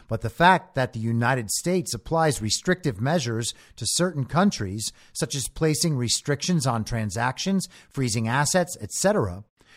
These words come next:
causes grave concern and sends a signal to the whole world. What do we have here? Until twenty twenty-two, about eighty percent of Russian foreign trade transactions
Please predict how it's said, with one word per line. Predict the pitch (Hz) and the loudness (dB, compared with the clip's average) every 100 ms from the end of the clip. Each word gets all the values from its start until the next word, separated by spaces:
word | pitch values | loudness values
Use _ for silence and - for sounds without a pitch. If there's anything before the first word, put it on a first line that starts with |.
| - | -4
causes | - 180 160 135 | 4 4 4 2
grave | 135 156 165 | 4 6 4
concern | - 175 - 214 233 120 | 2 2 2 2 2 2
and | 117 | 2
sends | - 170 139 | 2 4 2
a | |
signal | 123 220 202 131 | 0 0 0 -2
to | 120 | -2
the | 123 | 0
whole | 123 135 | 2 0
world. | 127 202 127 - _ _ _ _ - _ - | 2 2 0 -4 _ _ _ _ -20 _ -2
What | 175 | -2
do | 220 | 2
we | 214 | 2
have | 170 226 247 | 4 4 2
here? | 127 104 69 - _ _ _ - | -2 -6 -8 -16 _ _ _ -8
Until | 143 135 165 156 | -2 2 2 2
twenty | 143 202 254 | 2 2 0
twenty-two, | 151 127 113 202 202 | 0 -2 0 2 2
about | 127 131 131 - | 4 4 2 -2
eighty | 135 160 | 0 0
percent | 165 190 165 - 123 127 | 0 0 2 2 0 0
of | 120 95 | -2 0
Russian | 120 135 180 160 | 2 4 2 0
foreign | - 123 139 165 | 0 0 2 2
trade | - 135 135 | 0 -2 0
transactions | 147 147 131 147 151 - 90 | 0 0 2 2 2 -2 -8